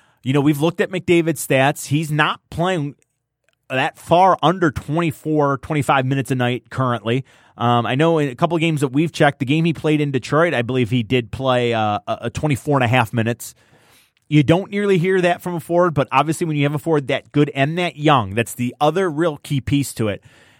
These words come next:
That young that's got the wheels, and they're, they need it. Uh, as they try to get themselves back into playoff picture, and, you know, we're gonna talk in, in just a moment.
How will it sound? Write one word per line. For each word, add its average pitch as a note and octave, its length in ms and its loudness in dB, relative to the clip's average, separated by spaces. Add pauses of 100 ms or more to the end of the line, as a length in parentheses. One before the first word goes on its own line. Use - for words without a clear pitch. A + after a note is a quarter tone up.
That C3+ 220 2
young D#3 240 -2
that's D3 120 -6
got D3 180 0
the C3 60 0
wheels, C3 420 0
and A#2+ 200 -8 (460)
they're, E3+ 240 0
they E3+ 160 0
need G3+ 200 -2
it. - 140 -6 (360)
Uh, B2+ 580 -2
as B2 100 -8
they D3 120 0
try F3+ 160 0
to F3 60 -2
get D#3 120 -6
themselves D#3+ 280 0
back D#3 220 2
into D#3 120 -4
playoff D#3+ 400 2
picture, B2+ 380 -2
and, A#2 200 -6 (640)
you C#3+ 120 -2
know, B2+ 100 0
we're C#3 160 2
gonna E3 160 -2
talk E3+ 340 2
in, C#3 220 -2
in C3 160 -6
just C#3+ 240 -2
a - 20 -2
moment. C#3 400 -2